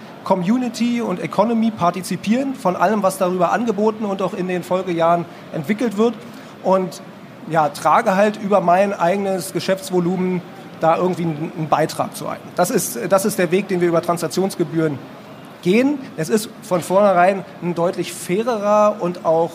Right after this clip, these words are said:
ein ausgeglichener Ansatz. Ja, wer viel Geschäft macht, zahlt ein bisschen mehr, wer weniger Geschäft macht, zahlt weniger. Da wird die Reise hingehen. Mm, wie gesagt, ein Community-Ansatz, ein Plattform-Ansatz, wie wir ihn auch in anderen Branchen schon erleben.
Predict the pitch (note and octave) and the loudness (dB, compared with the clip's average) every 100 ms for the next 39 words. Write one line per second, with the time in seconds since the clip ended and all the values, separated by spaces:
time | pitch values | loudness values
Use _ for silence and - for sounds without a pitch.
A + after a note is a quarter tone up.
0 | - D#3+ D#3+ D#3+ D#3+ F3+ D3+ D#3 D#3 D3 | -8 -8 -8 0 0 0 -4 -6 -2 0
1 | C#3+ D#3+ D3+ B2+ - - - G#3 A3 F#3+ | 0 -2 -4 -6 -10 -12 2 2 4 2
2 | F#3 A3+ G#3 - G3+ G#3 F3+ - F3 F3 | 2 2 2 0 -2 -2 -4 2 0 2
3 | E3+ D#3+ D#3+ F3+ G#3 E3 F3 F#3+ F3 D#3+ | -6 -6 -6 -2 -2 -2 -2 -2 -2 -2
4 | F3 - C#3+ - C#3 D3 D3 C3+ - - | -6 -6 -8 -6 -6 -6 -8 -8 -14 -18
5 | - - - - F3+ G#3 G3+ G#3+ E3+ F3 | -20 -20 -20 -2 4 4 4 0 2 2
6 | F#3 E3+ B3 A#3+ A#3+ A3+ - - - - | 2 2 2 2 0 -2 -8 -18 -18 -8
7 | F#3 F#3 F#3+ F#3+ F#3+ F#3 - - - - | -2 0 0 0 -2 -4 -6 -20 -18 -18
8 | - F3 G#3 F3+ F#3+ F#3+ D#3+ E3+ G#3+ A#3+ | -10 -2 2 4 2 0 -4 0 0 0
9 | A#3 A3+ G#3 G3 F#3+ E3+ F#3+ F#3+ G3 E3+ | 0 2 2 0 -2 0 0 2 2 2
10 | F3 F3+ E3+ F3 F3+ F3 F#3 F#3+ F3 E3+ | 0 0 0 0 0 2 0 0 0 0
11 | F#3 E3 D3 E3 F3+ E3+ E3 F3+ D3+ D#3+ | 2 0 2 2 2 -2 -4 -2 0 0
12 | D#3 | 0